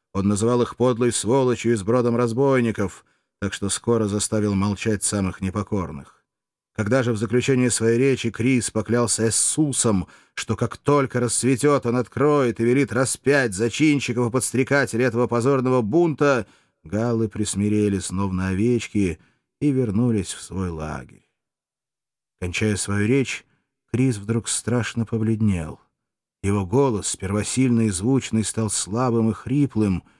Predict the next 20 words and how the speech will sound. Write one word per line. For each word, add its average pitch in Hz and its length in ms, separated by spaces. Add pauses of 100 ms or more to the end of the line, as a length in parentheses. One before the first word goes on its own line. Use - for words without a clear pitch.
(300)
и 95 60
едва 107 420
первые 113 400
ряды 117 260
взбунтовавшихся 110 880
легионов 110 540
повернули 107 540
налево 110 400
кругом, 117 600 (440)
как 98 220
он 110 160
покачнулся — 123 1120 (540)
и 87 80
почти 101 380
без 107 180
чувств - 580
упал 107 320
на 104 220
руки 107 220
Спартака, 101 840